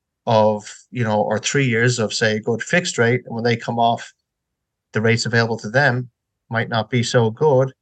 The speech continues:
but your tracker might be below it at that point. And so, you, you know, it's this unknown trade-off.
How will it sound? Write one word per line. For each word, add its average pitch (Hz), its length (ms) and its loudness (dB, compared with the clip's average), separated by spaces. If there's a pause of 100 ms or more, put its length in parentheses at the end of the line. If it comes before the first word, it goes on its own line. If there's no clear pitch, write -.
(420)
but - 160 -4
your 123 100 2
tracker 143 380 2
might 110 240 -4
be 120 120 -4
below 123 340 0
it 120 40 0
at 110 100 -4
that 110 240 2
point. 120 300 -6
And 123 80 -10
so, 120 120 -4
you, 117 180 -4 (160)
you 131 80 -2
know, 120 240 -4 (840)
it's 131 140 0
this 160 160 2
unknown 175 320 4
trade-off. 123 640 -2